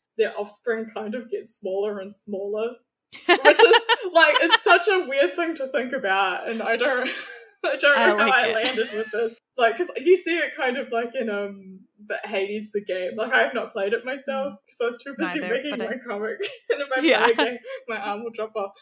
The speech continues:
Speaker 1: But, like, uh, Zagreus in it is very small, and Hades is very big, and
Speaker 2: Hmm.
Speaker 1: I kind of, like,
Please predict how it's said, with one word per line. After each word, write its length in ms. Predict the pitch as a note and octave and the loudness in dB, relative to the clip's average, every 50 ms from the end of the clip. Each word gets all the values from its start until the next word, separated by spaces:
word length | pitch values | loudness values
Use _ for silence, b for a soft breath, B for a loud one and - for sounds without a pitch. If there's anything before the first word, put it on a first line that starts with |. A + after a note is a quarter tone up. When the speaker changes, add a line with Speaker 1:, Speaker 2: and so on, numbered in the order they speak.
| b b _ - | b b _ -4
Speaker 1:
But, 120 | B3 A#3 A3+ | 0 0 0
like, 280 | A3+ G#3+ A3+ A3+ - - _ _ _ _ _ _ _ - | 0 0 -4 -6 -6 -12 _ _ _ _ _ _ _ 0
uh, 200 | A#3 A3+ - A3 G#3 | 2 2 2 2 -2
Zagreus 760 | A#3 A#3 A#3 - A#3 A3+ A3+ A3+ G3+ G#3 A#3 A3 - - - - - | 0 0 0 0 0 0 0 0 -2 -2 -4 -6 -8 -18 -16 -6 -6
in 120 | A3+ G#3+ G#3 | -4 -4 -4
it 140 | G3 - - - | -6 -2 -2 -2
is 120 | - - - | -2 -2 -4
very 180 | - G#3+ D4+ D4+ | -2 -2 -2 -4
small, 440 | - - - G#3+ G#3 A3 A3 A3+ - | -6 -8 -6 -6 -4 -2 -4 -4 -6
and 120 | A#3+ A3+ G#3 G3+ | -8 -10 -8 -8
Hades 320 | G3 G#3 G#3+ G#3+ G#3+ - | -8 -8 -10 -12 -14 -16
is 120 | G#3 - _ - | -18 -20 _ -10
very 180 | G#3 G#3 G3+ G3+ - G#3 | -6 -6 -6 -6 -6 -10
big, 140 | G3+ - G#3 _ _ - - | -10 -10 -10 _ _ -10 -8
and 340 | A3+ A3+ A3 A3 G#3+ G#3+ G#3+ | -6 -6 -6 -8 -10 -12 -14
Speaker 2:
Hmm. 520 | D4 D4 D#4 E4 E4 D#4+ D#4 C#4+ B3 A3+ A#3+ - | -14 -16 -14 -14 -16 -16 -14 -14 -14 -14 -6 -2
Speaker 1:
I 140 | A#3 C4+ C#4+ | -2 -2 -2
kind 300 | D4 D4 D4 D4+ D4 C#4+ | -2 -4 -4 -4 -4 -6
of, 180 | D4+ D4 C4+ C4+ _ _ _ _ _ _ _ _ _ - G#3+ | -8 -10 -10 -12 _ _ _ _ _ _ _ _ _ -4 -2
like, 260 | A3 G3 G3 - | -2 0 -2 -4